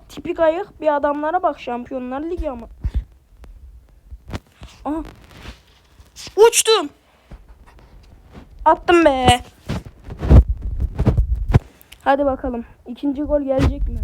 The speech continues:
Arkadaşlar ben savaş topunda genelde,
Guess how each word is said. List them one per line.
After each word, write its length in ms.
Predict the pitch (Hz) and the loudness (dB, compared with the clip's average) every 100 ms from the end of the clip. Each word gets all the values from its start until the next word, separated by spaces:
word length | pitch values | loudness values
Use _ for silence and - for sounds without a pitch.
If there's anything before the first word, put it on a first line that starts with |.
| - - - - - - - - - - - - - - | 0 0 0 -2 -6 -12 -18 -20 -18 -18 -18 -20 -20 -8
Arkadaşlar 520 | - 302 370 403 320 269 | -2 0 0 -2 -2 -2
ben 200 | 330 330 - | -2 -6 -14
savaş 220 | 302 330 | -8 -6
topunda 340 | 339 330 330 339 | -8 -12 -8 -8
genelde, 560 | 320 330 320 349 381 | -8 -8 -6 -6 -8